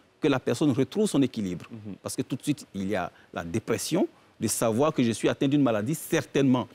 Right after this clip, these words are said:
Speaker 1: qui peut m'emporter. Donc, du coup, psychologique, psychologiquement, je peux être déprimé. Donc, il faut une prise en charge psychologique.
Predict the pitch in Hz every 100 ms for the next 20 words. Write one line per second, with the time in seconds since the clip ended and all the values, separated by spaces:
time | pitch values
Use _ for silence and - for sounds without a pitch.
0 | - - 123 147 127 98 104 90 151 226
1 | - - _ - 135 107 98 - 156 359
2 | - _ _ _ - - 120 113 139 -
3 | - - 120 135 113 98 - 135 135 110
4 | - 147 - 123 87 113 - 107 127 339
5 | - _ _ - 120 - - 196 247 214
6 | 151 117 123 117 - 82 71 -